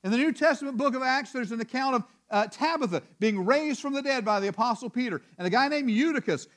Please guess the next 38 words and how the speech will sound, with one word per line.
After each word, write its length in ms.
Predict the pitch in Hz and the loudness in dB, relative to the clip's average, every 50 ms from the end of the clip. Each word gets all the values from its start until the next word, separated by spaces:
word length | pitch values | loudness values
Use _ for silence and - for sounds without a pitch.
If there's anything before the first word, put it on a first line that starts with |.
| _ | _
being 280 | - 240 233 208 180 170 | -2 0 0 0 0 2
raised 360 | 202 247 294 302 302 277 - | 2 2 2 2 0 -2 -4
from 120 | - 277 277 | -4 -4 -4
the 60 | 269 | -2
dead 240 | 269 277 277 262 240 | 0 2 2 2 2
by 140 | 196 208 202 | 0 0 0
the 60 | 208 | 0
Apostle 460 | 202 - - 214 226 226 - - 226 | 0 0 0 0 0 0 -2 -4 -6
Paul. 360 | 196 202 220 226 202 156 - _ _ _ _ _ _ _ _ _ _ _ _ _ _ _ _ _ _ _ _ _ - | -4 -4 -4 -4 -6 -8 -14 _ _ _ _ _ _ _ _ _ _ _ _ _ _ _ _ _ _ _ _ _ -2
Even 320 | 226 285 330 349 359 339 | 2 2 2 4 2 2
today, 200 | 330 339 339 330 | 6 6 6 6
from 160 | - 254 226 | 4 0 -6
time 320 | 196 - 226 262 294 302 302 | -4 -2 0 2 2 0 0
to 60 | 302 | -2
time, 260 | 214 269 302 302 269 | -2 -2 0 0 0
you'll 120 | 254 240 226 | 2 2 2
hear 220 | 202 262 285 285 | 2 0 -2 -2
a 60 | 240 | -4
story 260 | - - 349 320 285 | -4 -4 -2 -2 0
from 140 | 208 208 190 | 0 -2 -4
somewhere 380 | 165 - 269 277 277 277 277 277 | -4 -4 -2 -2 0 2 2 2
around 200 | 277 277 277 277 | 2 2 0 -2
the 60 | 277 | -2
world 100 | 294 277 | -2 0
about 180 | 247 240 233 - | 0 0 -2 0
somebody 200 | 311 330 311 285 | 0 0 0 0
being 140 | 240 185 - - _ _ - | 0 -4 -6 -10 _ _ -4
raised 340 | 151 202 269 311 330 277 - | 0 2 2 2 2 0 -4
from 100 | 302 302 | -4 -4
the 80 | 302 | 0
dead 180 | 311 330 320 277 | 4 4 4 4
by 100 | 254 240 | 4 0
the 100 | 214 175 | 0 -2
power 380 | - - - 233 254 285 277 | -4 -2 0 2 4 4 2
of 80 | 277 269 | 2 2
the 80 | 277 233 | 2 2
Holy 260 | 233 262 277 277 254 | 2 2 0 -2 -8
Spirit. 400 | - - - 277 269 254 208 | -8 -10 -12 -10 -10 -10 -10